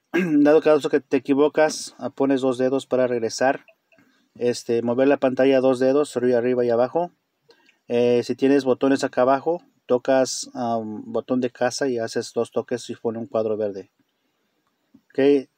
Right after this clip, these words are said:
vamos a to-, a seleccionar configuración, hacemos dos toques. Ah, ponemos dos dedos para mover la pantalla y tocamos accesibilidad, dos toques. Y aquí en esa sección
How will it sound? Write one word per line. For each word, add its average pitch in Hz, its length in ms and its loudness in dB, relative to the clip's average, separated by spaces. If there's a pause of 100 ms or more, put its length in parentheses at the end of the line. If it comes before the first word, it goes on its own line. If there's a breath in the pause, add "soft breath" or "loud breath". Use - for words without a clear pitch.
vamos 139 240 0
a 147 60 -6
to-, 143 180 -2
a 135 200 2
seleccionar 131 560 0
configuración, 143 920 0
hacemos 127 640 -2
dos 127 220 -4
toques. 165 520 -6 (840)
Ah, 131 240 0
ponemos 135 400 2
dos 135 140 2
dedos 147 220 2
para 131 180 2
mover 131 260 2
la 143 100 2
pantalla 143 540 -2 (960)
y 143 200 0
tocamos 139 600 0
accesibilidad, 127 760 0 (1500)
dos 127 320 -4
toques. 143 500 -2 (580)
Y 131 100 0
aquí 151 320 0
en 165 80 4
esa 160 180 -2
sección 147 640 0